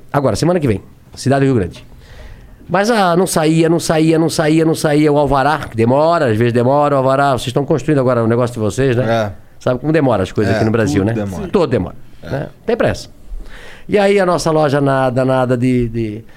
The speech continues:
Speaker 1: de sair o alvará. Eu, eu mandei fazer uma placa de quatro por doze. Essa placa aqui. Atrasômetro. A burocracia é a mãe da corrupção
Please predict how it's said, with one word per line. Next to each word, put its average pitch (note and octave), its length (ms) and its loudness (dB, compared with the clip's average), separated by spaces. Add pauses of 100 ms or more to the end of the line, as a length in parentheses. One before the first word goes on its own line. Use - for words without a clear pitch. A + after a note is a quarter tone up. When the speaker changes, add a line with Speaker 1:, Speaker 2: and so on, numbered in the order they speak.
(180)
Speaker 1:
de A#2+ 80 -8
sair C3+ 160 0
o B2+ 80 2
alvará. B2+ 420 0 (420)
Eu, C#3 320 -2
eu C3 120 2
mandei C3 240 2
fazer B2+ 240 0
uma A#2+ 140 2
placa A#2+ 280 -4
de F#2 160 -12 (120)
quatro C#3+ 380 -4
por A#2+ 300 -8
doze. A#2 540 -2 (460)
Essa B2 240 -4
placa D3+ 280 -4
aqui. - 220 -10 (1300)
Atrasômetro. B2+ 680 -2 (540)
A A2 80 -2
burocracia B2+ 840 0 (160)
é C3 140 2
a G#2+ 120 0
mãe B2+ 400 2
da D3 160 0
corrupção B2 560 -4